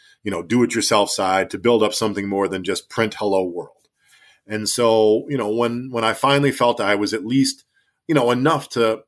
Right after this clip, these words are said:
not slow anyone down. And again, you know, they would never have said anything and they're very welcoming, but nonetheless, I,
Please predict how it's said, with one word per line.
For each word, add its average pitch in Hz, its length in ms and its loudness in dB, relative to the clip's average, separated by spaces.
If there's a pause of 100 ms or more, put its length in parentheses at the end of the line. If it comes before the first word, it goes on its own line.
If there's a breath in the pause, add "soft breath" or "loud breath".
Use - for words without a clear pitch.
(420)
not 117 280 0
slow 117 360 0
anyone 101 360 -4
down. 82 260 -10
And 190 120 0
again, 165 340 2
you 160 80 -4
know, 107 160 -2
they 104 120 2
would 110 120 0
never 123 260 2
have 107 100 -2
said 110 220 2
anything 104 420 -4
and 87 120 -14
they're 85 120 -14
very 107 240 2
welcoming, 85 580 -8
but 92 140 -18
nonetheless, 113 500 2
I, 104 80 -4